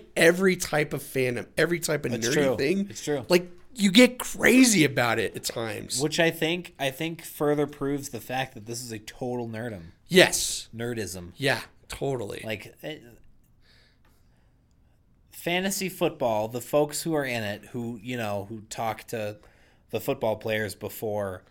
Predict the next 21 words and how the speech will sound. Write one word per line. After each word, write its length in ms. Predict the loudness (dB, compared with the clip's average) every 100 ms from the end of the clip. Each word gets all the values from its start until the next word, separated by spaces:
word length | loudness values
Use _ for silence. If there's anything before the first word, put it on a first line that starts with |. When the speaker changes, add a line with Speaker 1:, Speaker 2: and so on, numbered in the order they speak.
| _ _ -12
Speaker 2:
the 80 | -6
game 340 | -2 0 -2
saying 240 | -4 -6 -6
that 80 | -6
you 160 | -8
have 400 | -8 -4 -4 -4
to 100 | -8
score 320 | -10 -8 -8
this 220 | -6 -8 -10
many 220 | -10 -12
touchdowns, 720 | -12 -14 -10 -8 -8 -10 -16 _ _ _ _ _ _ -18
uh, 60 | -14 -8
to 140 | -6
me 280 | -4 -2 -2
is 240 | -2 -4 -6 -8
the 60 | -8
Reddit 460 | -2 -2 -2 -6 -10
of 360 | -14 -14 -16 -20
fantasy 460 | -12 -8 -6 -6 -8
football. 360 | -10 -12 -2 0 0 0
<laughs> 160 | -4